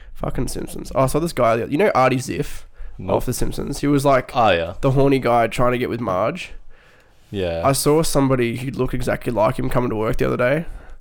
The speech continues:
Speaker 2: And you were scared?
Speaker 1: And I was scared 'cause I felt, like, he's gonna fuck all my women. My woman. Fuck
Speaker 2: Yeah.
Speaker 1: my women. Fucking all the women. You know when you look at someone who's like, "This guy fucks," you know what I mean? Like,
Speaker 2: Yeah.
Speaker 1: like, there's several people I know. Like,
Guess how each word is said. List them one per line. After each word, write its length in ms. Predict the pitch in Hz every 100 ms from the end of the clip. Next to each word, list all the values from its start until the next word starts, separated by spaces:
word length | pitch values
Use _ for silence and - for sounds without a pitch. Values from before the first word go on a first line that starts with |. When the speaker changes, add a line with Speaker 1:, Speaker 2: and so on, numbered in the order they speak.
| - -
Speaker 2:
And 80 | 104
you 80 | 95
were 40 |
scared? 440 | 87 - 95 90 92
Speaker 1:
And 80 | 123
I 60 | 120
was 100 | 113
scared 340 | - 110 101
'cause 100 | 120
I 40 |
felt, 280 | 113 - -
like, 280 | - 98 - - - -
he's 220 | - 131
gonna 160 | 131 107
fuck 260 | - - -
all 140 | 117
my 120 | 107
women. 360 | 101 98 73 - - - - - - -
My 120 | -
woman. 360 | - - - - - - - - - -
Fuck 140 | -
Speaker 2:
Yeah. 60 | 87
Speaker 1:
my 80 | 95
women. 320 | - - - - -
Fucking 260 | 143 147
all 140 | 139 139
the 80 |
women. 320 | 139 123 104 - - - - - - - - -
You 80 |
know 80 | 160
when 80 | 233
you 60 | 160
look 100 | 123
at 60 |
someone 180 | 127 117
who's 120 | 117
like, 300 | 131 - -
"This 160 | 131 135
guy 160 | 127
fucks," 480 | 123 - - - -
you 80 | -
know 140 | 69
what 120 | 71 69
I 40 | -
mean? 80 | -
Like, 160 | 92
Speaker 2:
Yeah. 140 | 87 85 - - - - - - -
Speaker 1:
like, 140 | - -
there's 140 | -
several 240 | 135 127 -
people 200 | 104 -
I 40 | -
know. 180 | - 139 - -
Like, 300 | - 101 -